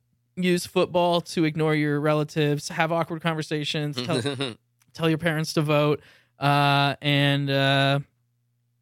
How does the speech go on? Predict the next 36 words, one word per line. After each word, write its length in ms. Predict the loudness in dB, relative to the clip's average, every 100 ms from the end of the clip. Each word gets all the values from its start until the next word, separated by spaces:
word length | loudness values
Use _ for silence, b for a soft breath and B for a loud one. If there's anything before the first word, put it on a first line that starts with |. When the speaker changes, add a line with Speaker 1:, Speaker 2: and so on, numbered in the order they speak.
| -4
Speaker 1:
all 160 | 0 2
those 180 | 2
things. 260 | 0 -2 -2
I 120 | 0
guess 180 | 0 -2
the 140 | -2
other 140 | -2 -2
freestyle 460 | -4 -4 -2 -2
thing 240 | -2 -6 -4
is, 320 | -4 -6 -10
uh, 340 | -8 -6 -6 -8 b b 0
the 100 | 2
only, 360 | 2 0 0 -2
uh, 160 | -2
Thanksgiving 600 | 0 -2 -2 -2 -2 -2
movie 220 | -2 -2 -2
that 140 | -4
anyone 300 | -6 -6 -4
ever 160 | -4 -4
talks 260 | -6 -6
about, 220 | -6 -4
of 100 | -6
course, 340 | -6 -6 -6 -10 -12
is 360 | -10 -8 -10
Planes, 320 | -12 -6 -6 -6
Trains, 300 | -6 -6 -8
and 100 | -8
Automobiles. 680 | -6 -6 -10 -14 -16 -20 _ _ _ _
Uh, 200 | -6 -6 -6
can 160 | -10 -10
you 200 | -4 -4
think 280 | -4 -6 -6
of 80 | -4
another 360 | -4 -2 -4 -6
Thanksgiving 600 | -6 -10 -10 -14 -14 -12
movie? 380 | -12 -12 -16